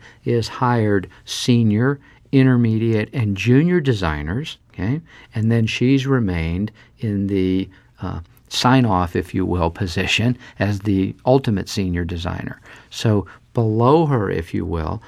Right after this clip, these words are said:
she's built a team of people that can help her get to where she wants to go, 'cause she can only do so many projects. She's only got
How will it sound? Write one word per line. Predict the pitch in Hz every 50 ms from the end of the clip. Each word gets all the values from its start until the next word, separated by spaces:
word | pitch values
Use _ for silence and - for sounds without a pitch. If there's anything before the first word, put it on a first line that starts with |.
| -
she's | - - - 120 107
built | 120 127 117 117 117 117
a | -
team | - - - - - 143 147 147 147 139
of | 123 117 113 -
people | - 147 151 165 165 - 95 90 90 107 113 - - - _
that | - 123 -
can | - 117 107
help | 95 95 120 123 117 -
her | - 120 104
get | 98 104 120 120 120 - -
to | 131 117
where | 117 110 104
she | - - 107
wants | 101 98 95 98 - -
to | - 104
go, | 107 120 143 147 135 - - - - -
'cause | - 131 120
she | - - 139
can | - 143 131
only | 135 147 147 123
do | 110 117 147 139
so | 127 - 127 123
many | 113 104 104
projects. | - - 82 87 85 92 92 - _ _ -
She's | - - 147 131 131
only | 143 160 160 151 143
got | 123 120 131 139 160 165 156 160